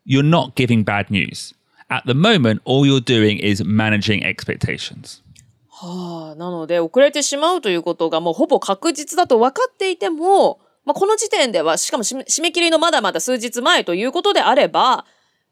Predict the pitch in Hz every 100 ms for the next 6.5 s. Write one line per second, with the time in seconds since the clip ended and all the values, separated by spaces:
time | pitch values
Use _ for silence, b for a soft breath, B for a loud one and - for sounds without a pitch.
0 | _ 185 240 381 - 180 170 170 147 -
1 | 220 220 214 214 233 262 226 196 180 165
2 | 202 175 - _ _ - 403 392 208 381
3 | - 523 554 554 554 640 480 - _ -
4 | - - 165 - 185 214 262 226 180 226
5 | 202 156 - 175 202 247 185 208 b b
6 | - 196 370 466 160